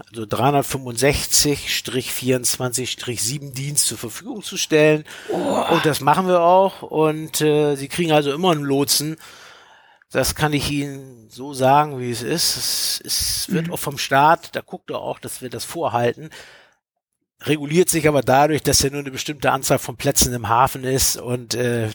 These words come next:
Speaker 1: von daher, äh, kann man ja das dann doch mit dem Bedarf an Lotsen eintakten. Und ja, Sie müssen vorher einen Lotsen bestellen, weil wir brauchen ja doch einen gewissen Vorlauf. Man muss sich ja dann doch mal auf die aktuelle Wetterlage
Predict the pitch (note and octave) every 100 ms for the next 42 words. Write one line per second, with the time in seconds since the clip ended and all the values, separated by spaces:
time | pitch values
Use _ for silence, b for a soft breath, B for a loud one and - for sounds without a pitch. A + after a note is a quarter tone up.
0 | - - A2+ A#2+ B2+ B2 A2+ A#2 A#2 -
1 | - - - C3+ B2+ A#2+ A#2+ A2+ B2 A2+
2 | B2 - A2+ A2+ A#2 A2+ B B - G#2+
3 | A2+ B2+ - A#2+ A#2 A#2 A2 G#2+ C3+ -
4 | D3 - A#2+ A2 G#2+ B2 C#3+ D3+ B B
5 | B B B B - A2+ A#2+ D3+ D3+ -
6 | D#3 D3 C#3 D3 - D3+ C#3+ - C3+ C3
7 | C#3+ D3 C3+ B2+ B2+ B2 B2+ C3+ C3 B2+
8 | C#3 C3 C3 B2 A#2+ - A#2+ C3+ C3+ C#3
9 | C#3 A#2 B2+ - B2 C3+ B2 B2 B2+ C3
10 | B2 A#2 B2+ - A#2+ C#3 B2 A#2+ A2+ B2+
11 | C3+ B2+ A#2+ B2 B2 B2 B2